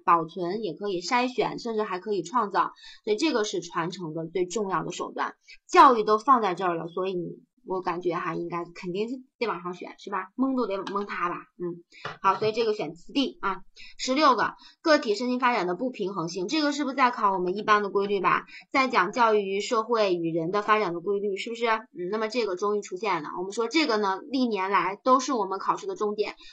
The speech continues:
我们的五大规律，是吧？每年都会出现那么一个或两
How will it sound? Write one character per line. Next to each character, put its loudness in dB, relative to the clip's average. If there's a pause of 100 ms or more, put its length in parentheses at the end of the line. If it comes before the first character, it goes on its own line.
我 2
们 4
的 6
五 0
大 10
规 4
律， 4
是 -4
吧？ 6
每 0
年 -4
都 6
会 4
出 -4
现 4
那 -4
么 -6
一 -8
个 2
或 0
两 2